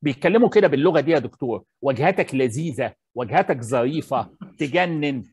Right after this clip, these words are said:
حاجات من هذا النوع. أنا رأيي يا دكتور إن ده مشروع متعمد ليجعل دراسة العمارة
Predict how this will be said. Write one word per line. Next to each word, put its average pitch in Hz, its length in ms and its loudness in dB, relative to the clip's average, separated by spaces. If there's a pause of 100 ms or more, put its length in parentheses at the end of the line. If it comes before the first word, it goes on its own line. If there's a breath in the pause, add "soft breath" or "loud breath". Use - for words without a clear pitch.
حاجات 175 340 -6
من 147 120 -6
هذا 151 180 -2
النوع. 110 300 -8 (600)
أنا 240 260 4
رأيي 220 280 2
يا 156 100 -2
دكتور 202 460 -4
إن 127 160 -6
ده 180 120 -2
مشروع 170 420 -4
متعمد 156 800 -6 (280)
ليجعل 110 880 -6
دراسة 127 580 0
العمارة 139 800 2